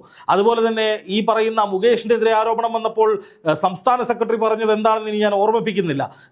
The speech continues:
കടകംപള്ളി സുരേന്ദ്രനെതിരെ ഒരു പെണ്ണ് പല രീതിയിലുള്ള ആരോപണങ്ങൾ വന്നപ്പോൾ എന്താണ് ഉണ്ടായതെന്ന് നമുക്കറിയാം. സ്വപ്ന സുരേഷിന്റെ വെളിപ്പെടുത്തൽ വന്നപ്പോൾ എന്താണ് ഉണ്ടായതെന്ന് നമുക്കറിയാം. പി കെ ശശിയുടെ കാര്യം വന്നപ്പോൾ എന്താണ് ഉണ്ടായത് തീവ്രതയുമായി ബന്ധപ്പെട്ട് എന്നുള്ളത് നമുക്കറിയാം. അപ്പോ കോൺഗ്രസിന്റെ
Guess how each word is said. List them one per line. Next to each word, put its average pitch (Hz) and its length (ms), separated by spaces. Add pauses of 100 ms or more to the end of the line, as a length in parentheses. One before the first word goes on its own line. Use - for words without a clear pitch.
കടകംപള്ളി 233 500
സുരേന്ദ്രനെതിരെ 226 640 (340)
ഒരു 214 160
പെണ്ണ് 226 260 (240)
പല 180 100 (120)
രീതിയിലുള്ള 226 500
ആരോപണങ്ങൾ 226 480
വന്നപ്പോൾ 214 340 (200)
എന്താണ് 214 300
ഉണ്ടായതെന്ന് 214 400
നമുക്കറിയാം. 185 440 (320)
സ്വപ്ന 220 320
സുരേഷിന്റെ 233 400
വെളിപ്പെടുത്തൽ 220 400 (100)
വന്നപ്പോൾ 214 280 (100)
എന്താണ് 214 300
ഉണ്ടായതെന്ന് 208 340
നമുക്കറിയാം. 208 400 (300)
പി 220 140
കെ 262 200
ശശിയുടെ 226 340
കാര്യം 220 240
വന്നപ്പോൾ 214 280 (100)
എന്താണ് 214 300
ഉണ്ടായത് 208 300 (120)
തീവ്രതയുമായി 214 640
ബന്ധപ്പെട്ട് 196 360 (100)
എന്നുള്ളത് 208 320
നമുക്കറിയാം. 196 420 (580)
അപ്പോ 220 140 (480)
കോൺഗ്രസിന്റെ 285 600